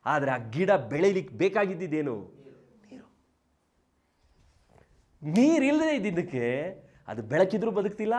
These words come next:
ಇಂಗಾಲದ ಡೈಆಕ್ಸೈಡ್ ತಗೊಂಡು ಏನೇ ಆದ್ರೂ ಅದು ಬದುಕ್ಲಿಕ್ಕೆ ಅದರಿಂದ ಸಾಧ್ಯವಿಲ್ಲ. ಒಂದ್ ವೇಳೆ ನಾನು ಫಸ್ಟ್ ಬಂದಿದ ತಕ್ಷಣ ಒಂದ್ ವೇಳೆ ಸಗಣಿನ ತಗೊಂಬಂದು ಹಾಕಿದ್ರು ಕೂಡ ಅದು ಉಳಿತಿರ್ಲಿಲ್ಲ. ಅದಕ್ಕೆ ಬೇಕಾಗಿದ್ದಿದ್ದು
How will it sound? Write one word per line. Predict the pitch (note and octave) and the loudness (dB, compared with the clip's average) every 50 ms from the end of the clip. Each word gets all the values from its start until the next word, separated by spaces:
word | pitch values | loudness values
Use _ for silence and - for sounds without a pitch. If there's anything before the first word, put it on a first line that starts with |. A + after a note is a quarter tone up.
| B3 C#4 C#4+ - - _ _ _ _ | -2 -4 -8 -12 -18 _ _ _ _
ಇಂಗಾಲದ | C3 C#3 D#3+ D#3 D#3+ E3+ E3+ D#3+ D#3+ D#3 C#3 | -4 -4 0 2 4 4 4 4 0 0 0
ಡೈಆಕ್ಸೈಡ್ | D3+ E3 F3+ F3 - - F#3 E3+ D3 | 0 0 0 -2 -4 -6 -6 -6 -6
ತಗೊಂಡು | F3 F3 F#3 F3+ E3 | -6 -6 -6 -8 -8
ಏನೇ | C3+ B2 D#3+ A#3 C4 C4 C4 B3+ | -8 -6 -4 -2 -2 -2 -2 -4
ಆದ್ರೂ | B3 A#3 A#3 A#3+ C4 B3+ A#3+ | -4 -4 -4 -2 -2 -2 -2
ಅದು | - E3+ | 0 0
ಬದುಕ್ಲಿಕ್ಕೆ | D#3+ F#3+ G#3 G3 A#3 A3+ G3+ A3 | -2 -2 -2 -2 -4 -6 -4 -2
ಅದರಿಂದ | G#3+ G3+ G3+ A3 A3+ C4+ C#4+ D#4 D#4+ D#4+ D#4+ - - _ _ _ - - - - - | -2 -2 -2 -2 0 2 2 2 0 -2 -6 -12 -20 _ _ _ -20 -20 -20 -20 -20
ಸಾಧ್ಯವಿಲ್ಲ. | - - A3+ A#3 B3+ A#3 A#3 B3+ A3 A3+ - - _ _ - _ - | -18 -12 -10 -8 -8 -8 -8 -10 -12 -12 -14 -20 _ _ -20 _ 0
ಒಂದ್ | D3 G#3 B3 B3+ C4+ | 0 2 2 2 2
ವೇಳೆ | C4+ C#4+ D4 D4 D4 | 4 4 4 4 2
ನಾನು | C#4 B3+ A#3+ G3+ | 0 -2 -4 -6
ಫಸ್ಟ್ | C#3+ - - A#3 C4 - - - - - D4 C4+ B3+ G#3 | -8 -6 -4 -4 -4 -4 -6 -10 -8 -4 -2 -2 -2 -2
ಬಂದಿದ | C3+ C3 - - C4 C4+ C#4+ - | 0 2 4 4 4 2 -2 -4
ತಕ್ಷಣ | - A#3+ A#3+ A#3 - B3+ | -6 -6 -6 -6 -4 -4
ಒಂದ್ | A#3 A3 G#3 A3+ | -4 -2 0 2
ವೇಳೆ | A#3 A3 G3 - - - - | 2 2 2 0 -4 -10 -14
ಸಗಣಿನ | - - - A3 A#3 A#3+ D#4 D#4+ D#4+ D4+ D4 | -10 -2 0 2 2 2 0 0 0 0 0
ತಗೊಂಬಂದು | C#4+ C4+ B3 B3+ B3 B3 A#3 A3+ | 0 0 0 0 -2 -2 0 0
ಹಾಕಿದ್ರು | G#3+ G3+ - G#3 F#3 F3+ | 0 0 -2 -2 -4 -2
ಕೂಡ | E3+ F3+ F3+ D#3+ C#3 A#2 G#2 F#2 - - - _ _ _ _ _ _ _ _ - | -2 0 0 2 2 2 0 -4 -10 -16 -20 _ _ _ _ _ _ _ _ -12
ಅದು | B2 B2 B2+ A#2+ | -10 -8 -6 -6
ಉಳಿತಿರ್ಲಿಲ್ಲ. | A#2+ A#2 A2+ G#2+ G2 F#2+ F#2 F2 F2 - - _ _ _ _ _ _ _ _ _ _ _ - - | -6 -6 -8 -10 -14 -16 -18 -20 -20 -20 -20 _ _ _ _ _ _ _ _ _ _ _ -14 -8
ಅದಕ್ಕೆ | A#2 C#3 C#3+ F3+ A3+ A3 A3+ - G#3 | -6 0 4 4 4 4 2 0 -2
ಬೇಕಾಗಿದ್ದಿದ್ದು | D#3+ C#3 D#3 D#3 D#3 E3 D#3 C#3+ C#3 C3+ A#2 B2 A2+ A2 A2+ A2 G2+ F#2 D#2+ - - - | 0 0 -2 -2 -2 -2 -2 -2 -2 -4 -6 -8 -8 -6 -8 -8 -8 -10 -12 -16 -20 -20